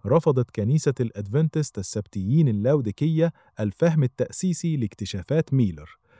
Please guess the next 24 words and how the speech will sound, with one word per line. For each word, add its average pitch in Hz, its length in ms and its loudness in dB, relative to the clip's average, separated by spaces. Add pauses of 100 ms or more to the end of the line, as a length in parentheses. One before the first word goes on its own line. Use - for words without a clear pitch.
(180)
تلك 180 260 4
الاكتشافات 117 840 0
التي 110 400 0
مثلت 131 540 0
الأساس 147 500 -2
بأكمله 139 720 -2
للحركة 143 480 -4
الميلرية. 120 640 2 (400)
وقد 110 300 -2
حذر 160 420 2
الوحي 120 420 -2
مباشرة 113 760 -2 (320)
من 113 180 2
أن 151 220 2
هذا 120 380 0
قد 113 260 -4
يحدث، 131 380 -2 (200)
وقد 110 320 -10
حدث، 147 300 -4 (440)
بل 110 180 -4
حدث 175 400 0
منذ 139 280 0
زمن 143 340 -2
بعيد. 95 320 -10